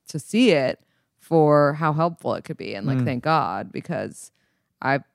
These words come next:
Speaker 1: been loving it. Like, it, it actually changed my life. Like, I had such a short fuse before that. Not that I don't now, but just the ability to, like, pause is
Speaker 2: Mm.
Speaker 1: life-changing for me.
Speaker 2: Well, it's extraordinary because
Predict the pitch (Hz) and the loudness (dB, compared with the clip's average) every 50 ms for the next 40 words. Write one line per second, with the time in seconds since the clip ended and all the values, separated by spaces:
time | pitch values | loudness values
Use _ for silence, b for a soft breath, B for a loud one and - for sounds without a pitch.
0 | _ _ _ _ _ _ _ _ _ _ _ _ _ _ - 151 147 165 156 147 | _ _ _ _ _ _ _ _ _ _ _ _ _ _ -18 -8 -2 0 0 0
1 | 143 139 135 139 139 139 139 127 113 - - - - - 165 156 160 - _ - | 0 -2 -4 -4 -4 -4 -4 -6 -10 -12 -14 -18 -14 -14 -12 -12 -12 -14 _ -8
2 | 185 175 170 156 151 127 131 143 87 - - - - - - _ - 85 82 - | -4 -4 -2 -4 -4 -6 -14 -20 -20 -20 -18 -18 -18 -18 -20 _ -18 -16 -14 -12
3 | - - - - - - 147 170 165 165 151 139 - - 147 143 147 - - - | -12 -14 -12 -14 -6 0 2 2 2 2 0 -2 -4 -4 -4 -4 -4 -6 -14 -14
4 | - 160 151 127 - - 127 101 - _ - _ 139 131 117 117 143 151 156 196 | -10 -10 -10 -8 -6 -6 -6 -6 -6 _ -12 _ -4 -4 -2 -2 -4 -4 -4 -6
5 | 185 _ 180 180 180 185 185 190 190 190 - b b b b b b b - 240 | -4 _ -4 -4 -2 -2 -2 -4 -4 -6 -8 b b b b b b b 2 2
6 | 254 _ 262 247 214 185 165 - - 147 147 151 135 - - 139 113 87 80 95 | 2 _ 4 4 4 2 2 2 0 2 2 0 -2 -4 -6 -6 -6 -6 -6 -6
7 | 110 180 220 202 _ 175 - - 175 175 - - 175 170 147 120 147 139 135 135 | -4 -4 -4 -4 _ -6 -4 -2 -4 -4 -4 -4 -4 -4 -4 -2 -2 -4 -2 -4
8 | 147 151 - - 139 131 - _ - - - - - 90 80 95 139 196 214 233 | -6 -8 -8 -8 -12 -12 -12 _ -16 -8 -6 -4 -4 -2 -2 -2 -2 -4 -4 -6
9 | - - _ _ _ _ _ _ _ _ _ _ _ _ _ _ - 135 139 131 | -12 -18 _ _ _ _ _ _ _ _ _ _ _ _ _ _ -2 0 0 0
10 | 123 123 117 110 110 101 - - _ _ _ - - 156 160 135 127 _ - - | 0 0 0 -2 -4 -6 -12 -20 _ _ _ -10 -2 0 0 0 0 _ -10 -12
11 | - - - - - - - _ _ _ _ - 147 139 135 - - - 160 151 | -12 -10 -10 -10 -10 -10 -12 _ _ _ _ -4 -4 -2 -4 -6 -8 -10 -12 -12
12 | _ _ _ _ _ b b b b b 165 180 180 - - 202 - - 170 156 | _ _ _ _ _ b b b b b 2 2 4 2 -2 -6 0 2 2 4
13 | 139 117 101 92 - 101 - 117 104 - | 4 2 0 0 -2 -4 -4 -4 -6 -6